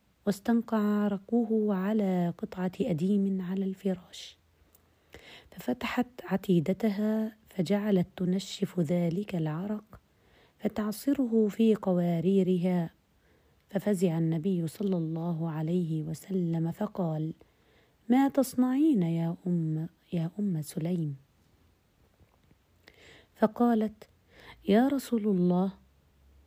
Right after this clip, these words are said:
يا رسول الله، نرجو بركته لصبياننا.' قال: 'أصبت.'" الحديث الثالث.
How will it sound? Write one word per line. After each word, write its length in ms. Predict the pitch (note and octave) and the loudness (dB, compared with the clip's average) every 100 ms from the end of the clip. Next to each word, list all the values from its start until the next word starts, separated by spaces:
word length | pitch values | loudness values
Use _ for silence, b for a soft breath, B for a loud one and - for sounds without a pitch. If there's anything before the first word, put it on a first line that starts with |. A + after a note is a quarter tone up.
| _ _ _ - | _ _ _ 0
يا 140 | F#3+ A#3 | 4 4
رسول 400 | A#3 - G3+ F#3+ | 2 0 2 2
الله، 400 | E3 E3 F3+ G3 - _ _ _ b b b b b b | 0 0 -2 -2 -8 _ _ _ b b b b b b
نرجو 640 | F#3+ A3+ C4+ A3 G3+ A#3+ A3+ | 4 6 4 0 2 4 4
بركته 920 | G3+ F#3+ F#3 G3+ G#3 G3+ G3 G3+ G3+ | 2 2 2 -2 -2 -4 -2 0 2
لصبياننا.' 1120 | G3 - F3+ D#3+ E3+ F#3 F#3 F3 E3+ E3+ E3 - _ - _ _ _ _ _ - - | 0 -2 -2 0 2 2 2 4 4 2 -2 -6 _ -20 _ _ _ _ _ -20 -6
قال: 400 | A#3 E3 D#3 G#3+ | -2 -2 -2 -6
'أصبت.'" 520 | - A#3 - - - - - - - - - - - - - - - - - - - C#2 - - - - - - - - - - C#4+ | -6 -6 -8 -20 -20 -20 -20 -20 -20 -20 -20 -20 -20 -20 -20 -20 -20 -18 -18 -18 -18 -18 -20 -20 -20 -20 -20 -20 -20 -20 -20 -8 -4
الحديث 560 | C#4 - D#3+ E3 - | -4 -4 -2 -2 -2
الثالث. 600 | G3+ - A3+ A#3 A3 G#3+ | -4 -4 -2 0 -2 -6